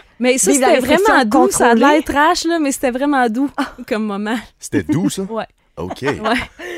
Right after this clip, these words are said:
Speaker 3: Ok,
Speaker 2: C'était
Speaker 3: ok.
Speaker 2: doux.
Speaker 3: <laughs> Mais toi,
Speaker 2: Ok.
Speaker 3: pour te rendre là,
Speaker 1: Ouais.
Speaker 3: durant tes séances, est-ce que ça fait de toi une personne violente dans la vie ? C'est-à-dire que
Speaker 1: Vraiment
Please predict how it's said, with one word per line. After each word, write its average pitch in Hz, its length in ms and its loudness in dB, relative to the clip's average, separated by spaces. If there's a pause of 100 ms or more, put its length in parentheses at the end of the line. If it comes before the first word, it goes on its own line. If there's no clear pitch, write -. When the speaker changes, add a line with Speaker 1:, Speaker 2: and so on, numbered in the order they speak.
Speaker 3:
Ok, 156 200 -2
Speaker 2:
C'était 330 220 0
Speaker 3:
ok. 262 80 0
Speaker 2:
doux. 427 280 4 (440)
Speaker 3:
<laughs> 508 640 2
Mais 120 120 0
toi, 226 260 2
Speaker 2:
Ok. 285 120 -6
Speaker 3:
pour 240 100 2
te 247 140 2
rendre 127 440 0
là, 101 240 2 (240)
Speaker 1:
Ouais. 95 120 -10
Speaker 3:
durant 92 200 -2
tes 90 140 -2
séances, 98 560 -4
est-ce - 240 -10
que 190 140 -4
ça 87 160 -6
fait - 160 -4
de - 60 -20 (260)
toi 95 180 -2
une 101 100 -2
personne 85 500 -6
violente 73 600 -4
dans 127 120 0
la 117 100 2
vie ? 139 120 -2
C'est-à-dire 107 360 0
que - 100 -2
Speaker 1:
Vraiment 147 380 -4